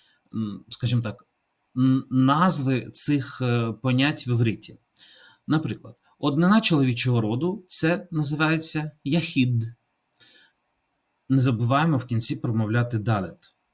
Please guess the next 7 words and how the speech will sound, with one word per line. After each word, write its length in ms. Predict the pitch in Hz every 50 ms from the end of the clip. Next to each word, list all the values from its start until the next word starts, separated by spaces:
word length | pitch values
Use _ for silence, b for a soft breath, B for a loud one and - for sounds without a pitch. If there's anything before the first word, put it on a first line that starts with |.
| _ _ _ _ _ _
Прям 340 | - 113 113 98 90 87 92
де. 300 | 104 127 117 - - - - _ _ _ _ _ _ _ B B B B B B B
Однина 420 | - 127 117 113 127 131 131 131 123
жіночого 600 | - 120 113 120 147 160 - 175 170 156 143 131
роду — 340 | 120 104 95 85 90 101 113
це 260 | - - 139 143 135 -
яхіда. 800 | 123 120 117 127 120 - - 170 156 135 139 123 117 117 127 131